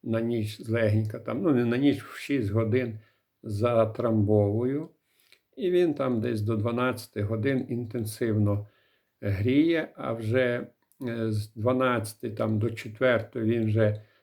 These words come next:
на залишках, а вже з четвертої і до ранку він фактично не працює. От якраз цей проміжок часу, оцей конвектор підтримує температуру в приміщенні. І він, я вже не раз говорив,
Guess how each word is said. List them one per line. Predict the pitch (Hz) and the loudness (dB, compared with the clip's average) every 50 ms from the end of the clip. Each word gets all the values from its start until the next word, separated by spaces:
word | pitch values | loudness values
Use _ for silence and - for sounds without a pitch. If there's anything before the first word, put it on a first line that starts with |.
| _ - | _ -4
на | 120 110 117 113 | -2 0 0 0
залишках, | 107 101 113 107 107 113 131 160 156 - - - 175 - - - - | 2 2 4 4 4 4 2 2 -2 -2 -6 -6 -6 -6 -6 -4 -2
а | 120 | -2
вже | 120 117 135 | 0 0 -2
з | 120 | -2
четвертої | 107 - - 135 110 - - 156 165 175 165 - - - - 127 117 113 117 120 - - 120 | -4 -4 -6 -6 -6 -4 -4 -2 0 0 -2 -4 -8 -6 -2 0 0 2 0 0 -2 -4 -2
і | |
до | 107 107 123 131 | 0 2 2 2
ранку | 131 165 175 185 185 - - 120 | 2 2 0 -2 -4 -6 -6 -6
він | 131 180 175 | -4 -4 -6
фактично | - - 113 110 - - 147 143 - - 127 | -6 -6 -8 -8 -6 -6 -8 -6 -6 -6 -4
не | 123 131 135 | -4 -4 -4
працює. | - - - 120 107 - - - 90 85 - - - - _ _ _ _ _ _ _ _ _ _ _ _ _ _ _ _ _ _ _ - | -4 -4 -4 -4 -4 -4 -6 -4 -2 -2 -2 -4 -6 -10 _ _ _ _ _ _ _ _ _ _ _ _ _ _ _ _ _ _ _ -2
От | 127 131 131 | -2 -2 0
якраз | 143 135 - - 190 196 175 - - | -2 -4 -2 0 0 0 0 -2 -2
цей | - 147 | -2 -2
проміжок | 143 - - 151 147 143 143 147 117 135 135 - | -2 0 0 2 2 2 2 0 0 -2 -4 -4
часу, | - - 175 190 190 - - - - 104 104 104 | -6 -4 -2 -2 -2 -4 -6 -6 -6 -6 -6 -4
оцей | - 117 104 - - 151 151 | -6 -6 -6 -4 -6 -4 -4
конвектор | 147 147 - 139 131 131 135 151 180 180 - - - 110 107 107 | -4 -4 -4 -2 -2 0 0 0 0 0 -4 -6 -6 -6 -6 -6
підтримує | - 113 107 107 - 127 143 147 151 143 131 | -8 -8 -8 -4 0 0 2 2 0 -2 -4
температуру | - 110 113 110 107 120 113 110 110 107 - 131 131 131 123 | -4 -6 -6 -4 -4 -4 -2 -2 -2 0 2 2 2 2 0
в | 113 107 | -2 -2
приміщенні. | - 123 123 120 120 117 104 101 104 - - - 101 95 95 107 107 _ _ | -6 -6 -6 -4 -2 -2 -2 -4 -4 -8 -10 -8 -8 -6 -6 -8 -10 _ _
І | - 131 123 | -4 -2 0
він, | 123 143 165 160 151 143 - - _ - | 2 4 4 4 2 0 -2 -8 _ -6
я | 120 120 139 139 | -4 -2 -2 -2
вже | 113 110 120 120 | -2 -2 -2 0
не | 123 127 131 | 0 0 2
раз | 127 127 117 107 107 | 2 2 2 0 0
говорив, | 104 113 107 110 110 113 113 110 104 98 98 | 0 0 2 2 2 2 2 2 0 0 -2